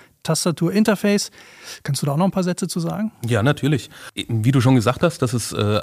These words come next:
Speaker 2: ein Projekt, wo wir versuchen, auch für sehbehinderte und blinde Menschen ein spezielles Angebot zu machen.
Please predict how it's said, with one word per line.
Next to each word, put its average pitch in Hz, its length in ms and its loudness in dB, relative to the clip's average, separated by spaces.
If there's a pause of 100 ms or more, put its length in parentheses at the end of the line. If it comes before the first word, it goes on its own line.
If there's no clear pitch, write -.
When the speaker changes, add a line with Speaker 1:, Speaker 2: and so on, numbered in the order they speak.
Speaker 2:
ein 104 460 0 (140)
Projekt, 113 440 0
wo 113 220 0
wir 139 380 2
versuchen, 123 720 -2
auch 120 180 0
für 107 260 -4
sehbehinderte 123 520 -4
und 104 160 -4
blinde 147 260 2
Menschen 113 400 0
ein 107 140 -4
spezielles 113 500 -6
Angebot 117 380 -6
zu - 100 -6
machen. 127 340 -4